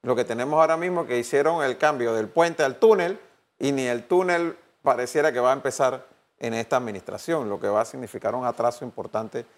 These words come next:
para el país y afectando a todos los moradores del área de Panamá Oeste. Entonces,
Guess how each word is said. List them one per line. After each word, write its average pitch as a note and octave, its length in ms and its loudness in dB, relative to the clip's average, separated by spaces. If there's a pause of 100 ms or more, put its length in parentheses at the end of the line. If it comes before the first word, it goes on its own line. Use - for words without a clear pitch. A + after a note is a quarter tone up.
(240)
para A2 200 0
el G2 100 -6
país D3 500 -2
y A#2 120 -4
afectando A#2 640 -4
a G#2 80 0
todos A#2+ 240 -2
los B2+ 100 -2 (220)
moradores G#2+ 480 -2
del G2+ 120 -4
área A#2 360 -4 (300)
de A2 120 0
Panamá G2+ 380 -4
Oeste. F#2+ 240 -6
Entonces, D#3+ 400 0